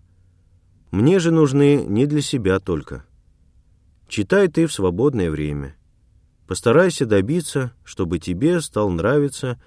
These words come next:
Игнатий Бринчанинов. Все его писания взяты из отцов и приспособлены для нас.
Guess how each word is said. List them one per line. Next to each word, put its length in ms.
Игнатий 520
Бринчанинов. 840
Все 260
его 200
писания 840
взяты 480
из 260
отцов 540
и 120
приспособлены 920
для 220
нас. 380